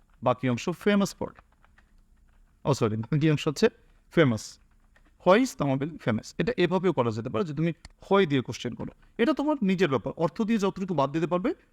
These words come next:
সেটুকু দিয়ে সেভাবে করবে। পরবর্তী প্রশ্নটিতে রয়েছে, "The seminar was held in চট্টগ্রাম।" সেমিনারটি চট্টগ্রামে আয়োজিত হয়েছিল। প্রশ্ন করো কোথায়? চট্টগ্রামে। তাহলে তুমি where দিয়ে কোশ্চেনটি করবে।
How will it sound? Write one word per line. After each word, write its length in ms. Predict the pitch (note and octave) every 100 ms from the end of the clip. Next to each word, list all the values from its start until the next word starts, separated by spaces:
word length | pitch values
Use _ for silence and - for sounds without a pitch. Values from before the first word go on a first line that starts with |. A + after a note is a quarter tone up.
| -
সেটুকু 360 | - D#3 E3+
দিয়ে 100 | D#3+
সেভাবে 360 | - C3+ A#2+ A2+
করবে। 260 | A2+ G#2 - _ _ _ _ _
পরবর্তী 340 | - D3+ E3+ G3+
প্রশ্নটিতে 400 | F3 - F3 F3
রয়েছে, 280 | D#3+ D3+ F3+
"The 120 | D#3+
seminar 420 | - G#3 A3 E3+
was 240 | C3+ C3+
held 260 | D#3+ D#3 D3+
in 80 | D3 - _
চট্টগ্রাম।" 420 | - D#3 C3 C#3 B3+
সেমিনারটি 540 | - D3+ D#3+ D3 C#3 - _ -
চট্টগ্রামে 500 | E3+ G3 F3+ G3 F3
আয়োজিত 320 | B2 A#2+ A2+
হয়েছিল। 380 | G#2+ G#2+ - - - _ _
প্রশ্ন 280 | D3 - F#3
করো 140 | A3+
কোথায়? 340 | A3 B3 C3 - _ _ - _ _ _ _ _
চট্টগ্রামে। 540 | - C3+ A#2+ G#2+ F#2+ - _ _ _ -
তাহলে 340 | A#2+ C3 A3+
তুমি 280 | - C3+ B2
where 260 | A2+ C#3+ C#3+
দিয়ে 200 | C#3 C3
কোশ্চেনটি 360 | C3 C#3 C3
করবে। 280 | B2 C3 D#4+